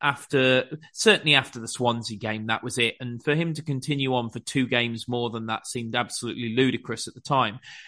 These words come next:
But Pete, the writing's been on the wall for a while here that Steve Bruce was not gonna see out the season. I think we could all see that was the way it was going. I think Birmingham had sort of til-,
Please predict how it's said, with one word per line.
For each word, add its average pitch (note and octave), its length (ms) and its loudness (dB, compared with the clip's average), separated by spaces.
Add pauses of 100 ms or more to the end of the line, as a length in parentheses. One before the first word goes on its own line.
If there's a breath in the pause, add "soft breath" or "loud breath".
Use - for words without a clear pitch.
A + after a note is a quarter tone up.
(260 loud breath)
But - 300 2 (200)
Pete, A3 300 0 (100)
the F3+ 120 -4
writing's G#3+ 420 0
been F#3 140 -2
on E3 100 2
the C3 80 -2
wall C3 400 2 (140)
for - 200 0
a A#2+ 60 6
while A#2+ 460 4
here E2+ 320 -6 (720)
that B2+ 240 2 (200)
Steve C#3 380 4
Bruce C3+ 260 4
was D#3 140 0
not F3+ 200 4
gonna A2+ 140 -4
see A#2 200 -6
out B2 180 -10
the B2 80 -10
season. A#2 320 -2
I D3+ 60 6
think D#3+ 280 0
we D3+ 80 2
could D3 180 0
all C#3+ 140 4
see C3 280 2
that A#2+ 180 2
was A#2 100 -12
the A#2+ 80 -4
way A2+ 360 2 (260 loud breath)
it C#3 120 4
was B2+ 140 -4
going. B2+ 260 4
I B2+ 40 0
think B2 260 -4
Birmingham C#3+ 480 4
had B2+ 160 -2
sort - 240 -2
of - 60 -18
til-, D#3 240 4